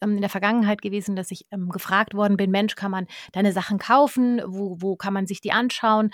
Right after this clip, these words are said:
Aber dadurch, dass ich jetzt auch kein Riesenlager hab und vor allem die Kunden,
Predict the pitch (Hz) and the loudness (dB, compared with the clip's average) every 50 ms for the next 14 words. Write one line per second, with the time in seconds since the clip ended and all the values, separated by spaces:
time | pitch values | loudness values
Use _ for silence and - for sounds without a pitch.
0 | - - - - - - - 196 196 196 190 185 185 202 220 208 - 196 180 - | -4 -10 -14 -14 -6 -2 -2 0 0 0 2 2 2 0 0 -2 -4 -6 -8 -8
1 | - 202 185 - - - - 202 190 185 185 180 - 190 175 175 180 214 220 247 | -8 -10 -8 -8 -10 -6 -4 -2 -2 -2 -2 -2 -2 -2 0 0 0 0 2 2
2 | 233 208 220 220 - - - 202 202 196 - - - - - 190 202 208 202 208 | 2 2 0 0 -2 -2 0 0 0 0 0 -4 -4 -2 0 2 2 2 0 0
3 | 196 - - - 233 262 302 339 339 - - 233 214 208 196 - | -4 -8 -8 -4 -2 -2 0 -2 -2 -2 0 2 2 2 2 0